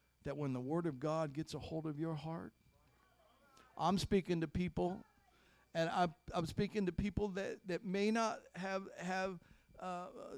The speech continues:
gone off the edge with the Lord, that may not have still a little bit of re-, res-, reverence and, and, and, you know, holding some stuff back. <sighs> God's got this magic bullet.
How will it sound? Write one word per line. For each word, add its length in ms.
gone 240
off 200
the 160
edge 280
with 160
the 80
Lord, 300
that 120
may 160
not 240
have 300
still 480
a 20
little 300
bit 240
of 240
re-, 140
res-, 320
reverence 640
and, 240
and, 260
and, 260
you 100
know, 200
holding 360
some 300
stuff 380
back. 500
<sighs> 40
God's 280
got 280
this 220
magic 460
bullet. 340